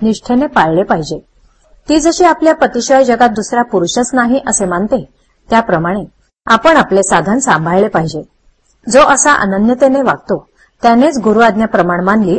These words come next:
असे होते आणि त्यामुळेच त्याला खरे सुख होते. कुठेतरी आपले प्रेम असावे, कुणावर तरी आपला विश्वास असावा, कुठेतरी आपलेपणा असावा, आपण त्याचे होऊन राहावे अशी नेहमी इच्छा धरावी.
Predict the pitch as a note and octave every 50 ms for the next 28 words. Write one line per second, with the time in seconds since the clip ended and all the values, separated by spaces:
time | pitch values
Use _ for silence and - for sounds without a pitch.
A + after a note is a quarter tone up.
0 | - - G3 F#3 - F#3 E3 D#3+ - - D#3 - - _ _ _ _ _ _ _
1 | - A#3 B3 A#3+ B3 A#3+ F#3+ F#3+ G3 G3+ A3 C#4 D#4 - - G3 E3+ F#3+ G3+ -
2 | - F3+ F3 F#3 F#3+ - G3 F3 - - - - - - - _ _ _ _ _
3 | _ _ _ _ _ _ - - C#4 - - E4 - F4+ E4+ F#4 F4+ E4+ - D#4+
4 | E4 - - A#3 G3 G3+ G3+ F#3 - - E3 D3 - - - _ _ _ _ _
5 | _ _ - - B3 B3+ B3+ C#4 D4+ D#4+ E4 D#4+ E4+ D#4+ E4+ E4 C#4+ - C4 C#4
6 | C4+ A3+ F3 - - G3+ A3 A3 B3 A3 - F3 D#3 D3+ D3+ - _ _ _ _
7 | _ _ _ - - C4 A#3+ C4 D4+ - F4 F4 F4 D#4 A3 - - G3+ A3 A3+
8 | C4 C4+ C4+ A#3 F#3+ - F3 D#3 D3+ D#3 - _ _ _ _ _ _ _ - -
9 | B3+ B3 - F4+ F4+ F4 - A3 F#3 - - C#4+ C#4 A3+ A#3 A#3+ A#3 A3 F#3+ F3+
10 | - G3 A3 A3+ F#3+ - - _ - - G#3 G#3 - E4 D#4 B3 F#3 F#3 G#3 A#3
11 | G3+ - - - F#3+ E3+ D3+ D#3+ D#3 D3 C#3